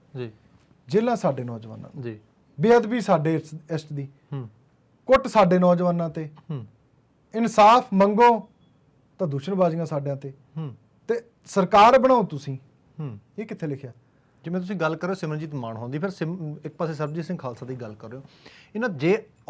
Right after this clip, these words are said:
Speaker 1: ਹੁਣ ਦੀ ਗੱਲ ਕਰੀਏ ਜਾਂ, ਮ-, ਐਮ ਪੀ ਬਣਨ ਤੋਂ ਪਹਿਲਾਂ ਦੀ ਗੱਲ ਕਰੀਏ ਤਾਂ ਵੱਖੋ-ਵੱਖ ਰਾਹਾਂ ਤੇ ਨੇ। ਇਹਨਾਂ ਨੂੰ ਇੱਕ
Speaker 2: ਨਹੀਂ,
Speaker 1: ਕਿਵੇਂ
Speaker 2: ਸਰਬਜੀਤ
Speaker 1: ਕਰੋਗੇ?
Speaker 2: ਸਿੰਘ ਖਾਲਸਾ ਵੀ ਤਾਂ ਸਿਮਰਨਜੀਤ ਮਾਨ ਦੀ ਟਿਕਟ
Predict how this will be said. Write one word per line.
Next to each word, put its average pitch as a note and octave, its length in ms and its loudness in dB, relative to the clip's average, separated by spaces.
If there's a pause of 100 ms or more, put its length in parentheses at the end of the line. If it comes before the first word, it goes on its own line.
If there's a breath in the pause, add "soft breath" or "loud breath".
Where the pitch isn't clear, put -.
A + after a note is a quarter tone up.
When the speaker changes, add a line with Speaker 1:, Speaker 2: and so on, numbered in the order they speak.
(100)
Speaker 1:
ਹੁਣ D#3+ 160 0
ਦੀ F3 200 -2
ਗੱਲ D#3+ 160 0
ਕਰੀਏ D3 380 -4
ਜਾਂ, D#3 220 -4 (160)
ਮ-, C#3+ 300 -4 (120)
ਐਮ D3 100 -4
ਪੀ D#3 160 -4
ਬਣਨ D3+ 160 -4
ਤੋਂ D3+ 120 -10
ਪਹਿਲਾਂ D3 260 -6
ਦੀ E3 100 -8
ਗੱਲ C3 220 -6
ਕਰੀਏ A#2+ 260 -10
ਤਾਂ G3+ 140 -6
ਵੱਖੋ-ਵੱਖ D#3 480 -2
ਰਾਹਾਂ A#2 240 -8
ਤੇ C3 120 -10
ਨੇ। D3 140 -8 (320 soft breath)
ਇਹਨਾਂ A#3 220 -4
ਨੂੰ B3 80 -4
ਇੱਕ A3+ 100 -6
Speaker 2:
ਨਹੀਂ, A3+ 120 -4
Speaker 1:
ਕਿਵੇਂ D3+ 180 -4
Speaker 2:
ਸਰਬਜੀਤ - 200 -2
Speaker 1:
ਕਰੋਗੇ? B3+ 120 -6
Speaker 2:
ਸਿੰਘ B3+ 160 -8
ਖਾਲਸਾ F#3+ 360 -2
ਵੀ B3 80 -8
ਤਾਂ C4 100 -4
ਸਿਮਰਨਜੀਤ G#3 460 -8
ਮਾਨ F#3+ 260 -4
ਦੀ F#3+ 80 -6
ਟਿਕਟ F3+ 220 -10